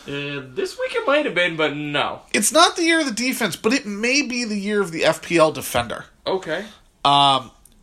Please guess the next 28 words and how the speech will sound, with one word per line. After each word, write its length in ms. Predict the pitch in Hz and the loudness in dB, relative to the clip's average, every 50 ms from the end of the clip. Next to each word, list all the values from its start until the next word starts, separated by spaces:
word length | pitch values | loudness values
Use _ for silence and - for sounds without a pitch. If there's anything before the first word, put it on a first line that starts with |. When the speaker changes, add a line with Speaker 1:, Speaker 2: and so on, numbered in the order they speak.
| _ _ _ - - _ _ _ - | _ _ _ -20 -20 _ _ _ -2
Speaker 2:
two 220 | - 262 269 254 | 0 0 0 2
guys 420 | 240 262 254 247 247 226 190 156 | 4 6 6 6 6 4 2 2
have 180 | 196 190 185 185 | 2 2 2 2
over 220 | 196 196 180 185 | 2 2 2 0
two 200 | 165 - 208 202 | -2 -4 -4 -2
hundred 280 | 180 190 180 175 151 - | -2 -2 -2 -2 -4 -2
points 300 | - 190 175 147 - - | 0 0 0 0 0 -4
in 200 | 127 127 120 - - | -6 -6 -10 -10 -6
his 380 | - 143 143 143 135 123 - | -4 -2 -2 -2 -2 -4 -4
defenders 560 | - - 147 - - 170 156 143 123 110 - - | -4 -6 -4 -2 0 -2 -2 -2 -6 -4 -2 -2
so 180 | - 139 120 | -2 -2 -4
far. 260 | - - 113 110 - 123 | -6 -4 -4 -4 -4 -4
Speaker 1:
Pretty 200 | 143 131 127 117 | -6 -8 -10 -8
good. 220 | 127 123 117 113 117 | -10 -10 -10 -10 -10
Speaker 2:
Which 160 | - 139 123 156 | -6 -4 -2 0
is 160 | 147 - 160 | 0 0 0
insane. 420 | 156 - - - 175 135 107 - - _ _ _ _ _ _ - - - - - - - - - | 0 0 0 0 0 -2 -6 -8 -12 _ _ _ _ _ _ -20 -20 -20 -20 -20 -20 -14 -4 2
Um, 520 | 160 160 160 160 156 156 151 147 143 151 143 | 4 6 6 8 8 6 6 4 2 -2 -2
did 140 | 175 233 226 | 0 0 2
De 80 | 226 208 | 2 4
Gea 220 | 214 240 233 226 | 6 6 6 6
keep 160 | 226 226 208 | 4 -2 -4
it 60 | 175 - | -2 2
clean? 260 | - 214 165 131 - - - - - - _ _ _ _ - - - - 110 110 110 | 4 4 4 4 0 -10 -20 -20 -20 -20 _ _ _ _ -20 -20 -20 -20 -20 -18 -16
Speaker 1:
No. 240 | 107 104 101 104 104 101 104 104 - _ - | -16 -14 -14 -14 -12 -14 -14 -16 -18 _ -16
Speaker 2:
Yeah. 680 | - - 139 135 139 139 135 139 139 139 139 135 123 113 - _ _ _ - - - - - _ _ - - | -12 -8 -6 -4 -4 -2 -2 0 0 0 0 0 -2 -4 -10 _ _ _ -20 -20 -20 -20 -20 _ _ -16 -4
Don't 220 | - 220 254 294 311 | 2 2 2 4 4
worry. 260 | 330 320 240 180 139 | 4 4 4 2 0